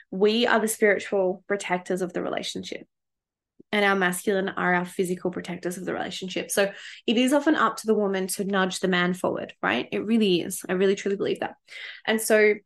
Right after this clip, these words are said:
when we are feeling a little bit disconnected or things are feeling, it can be so easy when life is hard to be like, "Oh, it's my fucking husband. He's fucking annoying. He's doing this, he's doing that." It's very, very easy to do that.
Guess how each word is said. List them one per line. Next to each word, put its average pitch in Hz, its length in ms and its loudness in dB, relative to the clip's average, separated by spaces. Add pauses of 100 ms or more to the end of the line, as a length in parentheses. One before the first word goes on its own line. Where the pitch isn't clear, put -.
(720)
when 220 280 4
we 226 180 4
are 202 200 0
feeling 208 240 -2
a 208 40 0
little 190 160 0
bit 185 120 -2
disconnected 208 640 -2
or 202 180 -2
things 196 260 -2
are 196 180 -4
feeling, 202 340 0
it 202 160 -4
can 214 100 -4
be 262 100 4
so 302 460 6
easy 226 280 6
when 208 180 2
life 180 220 0
is 185 100 -8
hard 180 160 0
to - 60 -8
be 190 80 0
like, 185 160 2
"Oh, - 40 -6
it's - 160 -10
my 247 80 0
fucking 262 240 -2
husband. 175 340 -8 (220)
He's - 120 -12
fucking 320 280 -2
annoying. 180 400 0
He's 220 80 -6
doing 320 180 8
this, 226 180 0
he's 190 100 -4
doing 226 160 -2
that." 180 160 -2
It's - 100 -20
very, 196 220 6
very 185 220 0
easy 180 180 -2
to 170 100 -2
do - 120 -8
that. - 180 -8